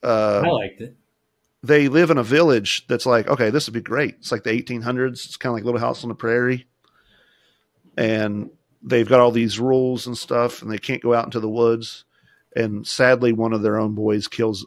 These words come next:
Speaker 1: one of the other boys. And they've gotta send somebody out, and they find out that, well, actually, it's not the eighteen hundreds, it's modern life, and these people have retreated and created their own village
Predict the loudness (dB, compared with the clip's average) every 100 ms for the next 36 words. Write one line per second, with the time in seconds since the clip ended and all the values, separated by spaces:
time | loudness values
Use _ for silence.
0 | _ -10 -6 -2 0 0 -4 -8 -8 -10
1 | -16 -20 _ -20 _ _ _ -18 -18 -20
2 | -20 _ _ _ _ _ _ -4 -2 -2
3 | -2 0 0 -2 -6 -6 -4 -2 -2 0
4 | 0 -2 -6 -6 -6 0 2 4 2 2
5 | 0 2 4 4 4 2 -2 -6 -6 -8
6 | _ _ _ _ _ _ _ _ -8 -4
7 | 2 2 0 -2 -2 -4 -8 -6 -4 -4
8 | -8 -10 -10 -2 0 2 0 -2 0 0
9 | -2 -4 -6 -6 -4 -4 -4 -6 -4 -4
10 | -4 -8 -8 -6 -2 -2 -2 -2 -2 -4
11 | -2 -2 -2 -6 -12 -14